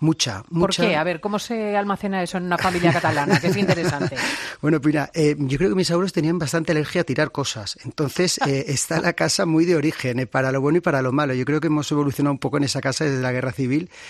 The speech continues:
Speaker 1: Y yo encontré, entre otras cosas, un baúl, parece como del tesoro, pero es que era un poco el baúl del tesoro,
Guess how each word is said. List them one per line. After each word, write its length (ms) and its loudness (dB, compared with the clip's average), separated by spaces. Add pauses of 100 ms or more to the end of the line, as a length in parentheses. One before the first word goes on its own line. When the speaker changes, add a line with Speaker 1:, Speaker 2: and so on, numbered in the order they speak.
(360)
Speaker 1:
Y 300 2
yo 100 4
encontré, 340 0
entre 260 0
otras 320 -2
cosas, 480 -2
un 340 0
baúl, 480 2 (360)
parece 280 -8
como 220 -2
del 140 -4
tesoro, 260 -4
pero 80 -8
es 80 -10
que 60 -6
era 60 0
un 60 -4
poco 200 -4
el 40 -4
baúl 200 -4
del 120 -4
tesoro, 400 -4